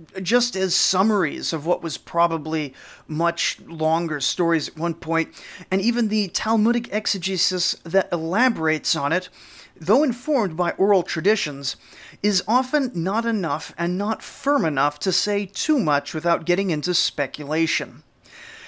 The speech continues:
And on the other hand, we will see that the Mesopotamian counterpart stories also sometimes exist only in summary,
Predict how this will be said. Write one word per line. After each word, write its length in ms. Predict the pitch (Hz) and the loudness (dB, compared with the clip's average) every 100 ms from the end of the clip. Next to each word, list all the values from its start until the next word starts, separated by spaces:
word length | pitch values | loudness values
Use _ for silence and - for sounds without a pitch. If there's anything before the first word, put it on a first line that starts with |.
| - | -12
And 100 | - | 0
on 120 | 254 165 | 2 4
the 100 | 170 | 4
other 200 | 208 170 | 4 2
hand, 280 | 190 196 - - - | 2 0 -4 -16 -10
we 120 | 202 254 | 2 2
will 220 | 247 302 | 4 2
see 380 | - 240 254 247 | 0 0 0 0
that 300 | 202 220 240 | 0 -2 2
the 140 | 220 | 2
Mesopotamian 720 | 190 233 233 220 - 226 220 180 | 2 0 0 -4 0 2 2 0
counterpart 720 | - - 302 240 - 165 143 | -4 0 2 2 0 -4 -4
stories 480 | - 185 190 185 - | 0 4 6 6 2
also 560 | 233 269 - 196 175 | 0 0 0 0 0
sometimes 640 | 143 165 147 - 139 143 139 | 0 -2 -2 -4 -4 -4 -6
exist 400 | 135 160 165 - | -6 -4 -4 -2
only 300 | 160 170 170 | 0 0 0
in 100 | 165 | 0
summary, 560 | - 247 262 135 98 | 0 0 0 0 -4